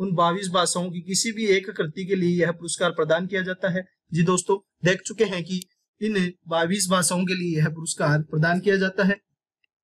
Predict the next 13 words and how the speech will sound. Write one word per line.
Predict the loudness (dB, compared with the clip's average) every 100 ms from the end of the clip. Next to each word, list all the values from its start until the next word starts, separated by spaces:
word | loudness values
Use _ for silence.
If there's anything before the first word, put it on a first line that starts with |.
| _ _ -2
अब | 2
आगे | 4 2 2
बढ़ते | -2 0
हैं | 0
और | 2
बात | 2 2 2
करते | -4 -2
हैं | -2 -2 -4 _ -6
जो | -4
इसके | -2 -2
सम्मान | 0 0 2 2 2
वर्ष | 2 0 -2
से | 0 0 0